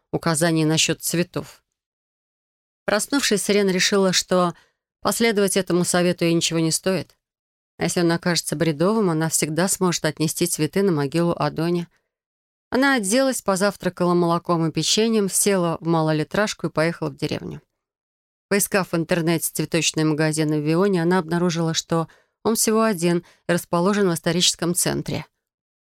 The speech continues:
Маленькую лавку, переполненную цветами, она заметила сразу.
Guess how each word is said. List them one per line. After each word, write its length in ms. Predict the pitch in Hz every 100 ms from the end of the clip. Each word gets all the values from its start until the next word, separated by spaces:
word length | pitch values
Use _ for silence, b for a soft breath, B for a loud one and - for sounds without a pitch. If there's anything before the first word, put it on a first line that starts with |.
| _ -
Маленькую 520 | 208 202 190 190 185
лавку, 320 | 196 196 -
переполненную 720 | 160 165 - 180 165 165 156
цветами, 540 | - 151 - 185 196 165
она 180 | 160
заметила 500 | 156 156 156 156 156
сразу. 480 | 151 - 147 - -